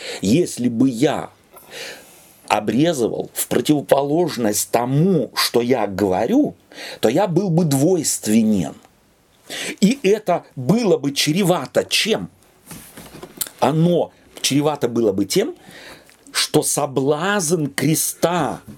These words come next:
прекратился бы. Здесь слово «соблазн» не совсем в русском языке понятен, там стоит слово «скандалон». Э, отсюда воскандировать, э, это,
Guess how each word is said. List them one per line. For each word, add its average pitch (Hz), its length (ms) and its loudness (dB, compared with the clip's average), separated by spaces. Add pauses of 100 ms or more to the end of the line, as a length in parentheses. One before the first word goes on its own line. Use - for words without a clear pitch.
(540)
прекратился 147 720 0
бы. 71 120 -8 (440)
Здесь 160 200 4
слово 180 280 0
«соблазн» 165 760 0
не 175 100 4
совсем 165 300 0
в 147 60 2
русском 165 240 2
языке 151 320 2
понятен, 214 520 0 (220)
там 202 120 2
стоит 180 200 0
слово 175 280 0
«скандалон». 139 1040 0 (840)
Э, 117 300 4 (120)
отсюда 160 360 2
воскандировать, 180 1080 0 (500)
э, 107 540 4 (960)
это, 139 360 2